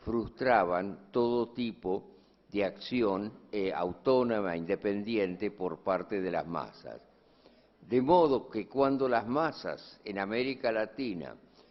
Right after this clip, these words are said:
a comienzos del siglo veinte, comienzan a movilizarse,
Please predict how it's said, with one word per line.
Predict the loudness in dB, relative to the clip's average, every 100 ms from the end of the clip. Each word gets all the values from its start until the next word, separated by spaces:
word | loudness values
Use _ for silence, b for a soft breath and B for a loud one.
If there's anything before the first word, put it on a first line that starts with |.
| b b _
a | -8 -4
comienzos | 0 2 4 4 2 0 -2
del | -2 -2
siglo | -2 -4 0 0
veinte, | 2 2 0 -6 -10 -14 -14 -10
comienzan | -2 0 2 2 2 2 0
a | 2
movilizarse, | 2 0 -2 -6 -2 2 2 0 -8 -8